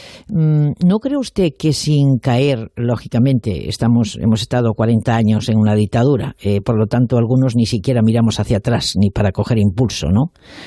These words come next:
Pero ¿no cree usted que con los que intentan abortar la tranquilidad y los derechos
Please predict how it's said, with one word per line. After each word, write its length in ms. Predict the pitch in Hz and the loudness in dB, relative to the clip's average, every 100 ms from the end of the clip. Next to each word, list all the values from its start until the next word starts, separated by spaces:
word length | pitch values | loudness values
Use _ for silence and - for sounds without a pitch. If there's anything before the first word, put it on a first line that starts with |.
| - - | -20 -8
Pero 420 | - 139 131 131 123 | 0 2 2 2 0
¿no 140 | 170 180 | -2 -2
cree 160 | 247 | -2
usted 340 | 240 - 180 151 | -2 0 0 0
que 380 | - 139 127 117 107 - - | -2 0 2 2 0 -6 -4
con 420 | 165 156 151 143 | -2 0 -2 0
los 220 | 143 - | 0 -2
que 240 | - 135 | -4 0
intentan 800 | 131 131 117 208 247 - 151 139 | 2 2 0 0 0 0 0 0
abortar 680 | 131 123 117 113 - - 160 107 - _ _ _ _ _ - | 0 0 0 -2 -4 -4 -4 -4 -14 _ _ _ _ _ -8
la 220 | 143 143 | -4 -2
tranquilidad 800 | 143 139 135 151 139 139 190 190 _ - | 0 0 0 0 0 2 0 -4 _ -6
y 140 | 156 | -2
los 220 | 151 131 | 0 0
derechos 760 | 123 131 175 - 123 - - | 0 0 0 -2 -4 -4 -8